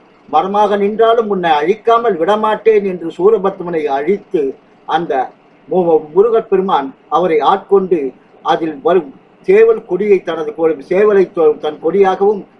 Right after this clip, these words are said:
மயிலை தன் வாக-, வாகனமாகவும் சூரபத்மனை ஆட்கொண்டார் என்ற சிறப்பு காட்சியை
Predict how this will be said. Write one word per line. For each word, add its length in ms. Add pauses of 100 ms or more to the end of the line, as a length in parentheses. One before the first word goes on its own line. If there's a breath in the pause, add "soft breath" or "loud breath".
மயிலை 380
தன் 200
வாக-, 480
வாகனமாகவும் 760 (300)
சூரபத்மனை 580
ஆட்கொண்டார் 640
என்ற 260
சிறப்பு 420
காட்சியை 580